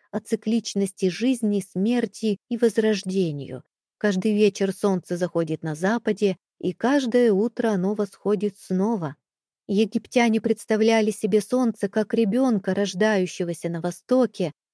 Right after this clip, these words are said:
быстро мужающего, достигающего своего полного расцвета в полдень, затем стареющего, когда оно начинает склоняться к западу, и заходящего, как угасающий старик.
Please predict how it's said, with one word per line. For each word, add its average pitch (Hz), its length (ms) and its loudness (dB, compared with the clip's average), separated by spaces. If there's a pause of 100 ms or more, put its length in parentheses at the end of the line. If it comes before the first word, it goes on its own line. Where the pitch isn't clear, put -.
быстро 208 440 0
мужающего, 185 840 0
достигающего 190 840 0
своего 185 420 0
полного 190 500 0
расцвета 170 540 -4
в - 160 -18
полдень, 208 560 2 (320)
затем 214 340 0
стареющего, 233 840 2
когда 214 360 2
оно 208 160 0
начинает 202 560 0
склоняться 196 640 -2
к - 100 -20
западу, 185 640 0 (280)
и 202 80 -2
заходящего, 185 1040 -2 (260)
как - 260 -2
угасающий 180 760 -4
старик. - 760 -10